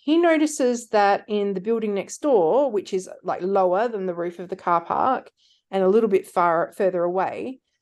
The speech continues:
as you look down onto the roof, there was, like,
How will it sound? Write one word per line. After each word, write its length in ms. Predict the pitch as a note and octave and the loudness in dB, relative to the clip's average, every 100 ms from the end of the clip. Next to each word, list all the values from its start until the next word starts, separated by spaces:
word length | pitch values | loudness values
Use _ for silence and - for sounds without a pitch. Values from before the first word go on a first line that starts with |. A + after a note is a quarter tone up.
| _ _ _ _ _ _ - | _ _ _ _ _ _ -4
as 180 | F4+ | 0
you 100 | F4+ | 2
look 160 | D#4 - | 2 2
down 260 | B3 A3+ G#3 | 2 2 2
onto 240 | A#3+ A#3 | 0 -2
the 120 | G3+ | -4
roof, 440 | G#3+ C#4 F3+ F3 - _ _ _ | 0 2 2 0 -14 _ _ _
there 240 | F#3+ G#3 G#3 | -2 0 2
was, 320 | G3+ G3 G3 | 2 2 2
like, 300 | F#3+ F#3 | 2 0